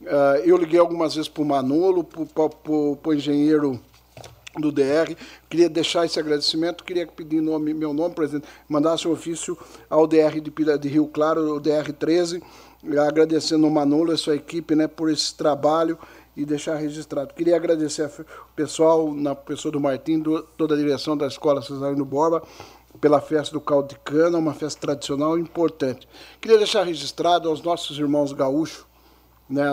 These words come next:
a nossas, a, a preocupação, vamos falar assim, o que aconteceu,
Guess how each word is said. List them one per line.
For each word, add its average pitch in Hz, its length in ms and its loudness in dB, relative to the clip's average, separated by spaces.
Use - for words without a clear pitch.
a 143 140 -6
nossas, 147 640 -2
a, 127 500 -6
a 165 320 -18
preocupação, 185 880 4
vamos 165 180 -2
falar 160 180 -2
assim, 170 240 -6
o 165 60 -12
que 202 120 -4
aconteceu, 185 540 -2